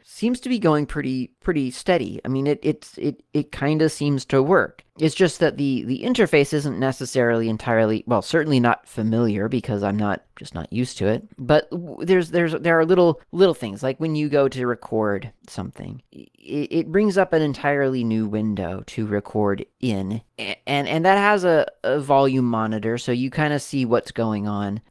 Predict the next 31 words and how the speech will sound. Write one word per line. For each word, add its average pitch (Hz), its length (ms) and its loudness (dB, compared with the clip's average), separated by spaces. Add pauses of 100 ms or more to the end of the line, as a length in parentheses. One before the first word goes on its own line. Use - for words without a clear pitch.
Um, 110 540 -2 (100)
but 143 160 2
you 196 180 2
are 214 160 6
in, 180 200 0
you're, 165 260 -2
you're 170 200 0
in 185 220 2
a, 160 380 0 (140)
you're 160 180 0
in 170 100 4
a 156 60 2
separate - 520 -2 (240)
space. - 760 -4 (120)
And 202 120 2
that 214 140 0
feels 202 240 4
different 180 420 0
to 156 80 -2
how 143 260 4
Audacity 131 580 -2
does - 260 -14
it. - 40 -16
It - 80 -20
doesn't 165 260 -4
feel 113 200 2
wrong, 110 540 0
it 123 180 -2
just 131 280 -2
feels 117 340 2
different. - 520 -8